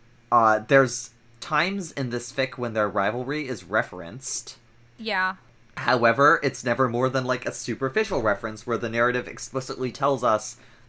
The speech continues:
Speaker 1: that they are competitive with each other when they're at college.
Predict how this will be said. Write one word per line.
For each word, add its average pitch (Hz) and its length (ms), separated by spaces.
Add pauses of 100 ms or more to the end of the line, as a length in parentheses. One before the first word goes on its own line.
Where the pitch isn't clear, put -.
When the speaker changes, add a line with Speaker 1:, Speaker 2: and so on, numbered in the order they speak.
(180)
Speaker 1:
that - 240
they 117 240
are 113 200
competitive 131 640
with 98 180
each 92 180
other 95 240
when 95 220
they're 95 140
at - 160
college. - 800